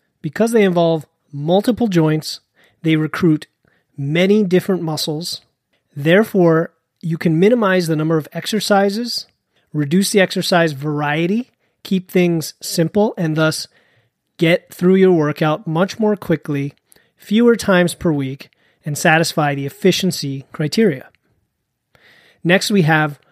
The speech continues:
progression. With barbells and compound lifts, we can continue to add weight for a very long time. We're gonna use something called linear progression,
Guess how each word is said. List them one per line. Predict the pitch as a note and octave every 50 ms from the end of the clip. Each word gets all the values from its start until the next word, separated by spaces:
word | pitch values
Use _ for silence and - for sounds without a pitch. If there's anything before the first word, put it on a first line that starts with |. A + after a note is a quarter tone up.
| _ _ _ -
progression. | E3+ D3+ C#3 D3+ D#3+ E3 D#3+ - - D#3 C#3 C3 - - _ _ _ _ _ _ _ _ _ _ _ _ _ _ _
With | E3 E3 D#3+ - -
barbells | D#3 C#3 F3 E3+ F#3+ G#3 G#3 E3+ D#3+ D3 D3 D3 C#3+ C#3+ D#3+ - - -
and | - D3 D3
compound | - - - F3 F3 F3 - E3+ E3 D#3 D3+ D3+
lifts, | D#3 D3 C#3 - - - - _ _ _ _ _ _ _ -
we | E3+ G#3 C4
can | - D#4 D4+ C#4
continue | - A3+ G3+ F3+ - G#3+ G#3+ A3 G#3
to | F#3+ E3+ -
add | D#3 D#3+ E3+ D#3+
weight | D3 D3 D3 D3+ E3+ G3 - - -
for | - F3 D#3
a | D3 D3
very | C#3 C3+ C3+ C3+ D#3 D#3+ F3 F3+ F3+ F3+ F3+ F#3 F3+ E3+ - _ _ _ D#3+
long | C#3+ C#3+ D3 D3 D3 D3 D3 D3+ C#3 - _ _ _ _
time. | - - E3+ D#3 C#3+ C3 B2 A#2+ - _ _ _ _ _ _ _ _ _ _ _ _ _ -
We're | D#3 D#3+ E3+
gonna | E3+ F#3+ F#3+ F#3
use | F3+ F3+ F3+ -
something | - F#3 F3 F3+ E3+
called | D#3 D#3+ D#3 D3
linear | D3 D3 D3 D#3+ E3+ F3 F#3 F#3 F#3 G3
progression, | F#3+ - G3+ E3+ D#3 D#3 D3+ D3 - - E3 E3 F#3+ A3+